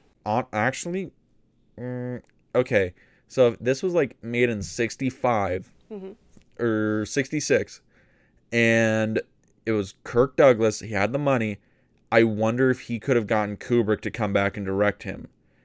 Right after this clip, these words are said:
Speaker 1: 'Cause I know, 'cause they did Paths of Glory, which,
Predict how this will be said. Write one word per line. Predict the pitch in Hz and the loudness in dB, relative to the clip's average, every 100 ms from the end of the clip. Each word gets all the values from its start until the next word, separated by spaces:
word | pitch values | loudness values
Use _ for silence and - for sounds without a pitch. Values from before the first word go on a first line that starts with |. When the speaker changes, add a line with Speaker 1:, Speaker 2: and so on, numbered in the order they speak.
| - | -2
Speaker 1:
'Cause | 110 98 - | -2 0 2
I | 120 | 2
know, | 117 | 2
'cause | 113 127 120 | 0 2 4
they | 147 | 4
did | 147 143 131 - | 4 4 2 -8
Paths | - 113 135 | -2 2 2
of | 208 | 2
Glory, | 170 120 107 135 | 4 4 4 2
which, | 110 98 | -2 -6